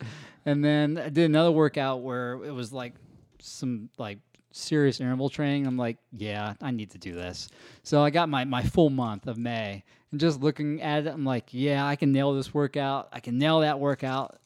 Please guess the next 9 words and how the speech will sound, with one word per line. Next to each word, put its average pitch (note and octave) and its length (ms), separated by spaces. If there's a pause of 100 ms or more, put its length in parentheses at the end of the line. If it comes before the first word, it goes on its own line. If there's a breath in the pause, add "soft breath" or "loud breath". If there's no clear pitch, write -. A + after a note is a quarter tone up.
And D3 120
then C3+ 380
there's C3 320 (360)
these C#3 300
handful E3 600
of, B2+ 60
like, A#2 200
really C#3+ 600 (240 soft breath)
focused - 880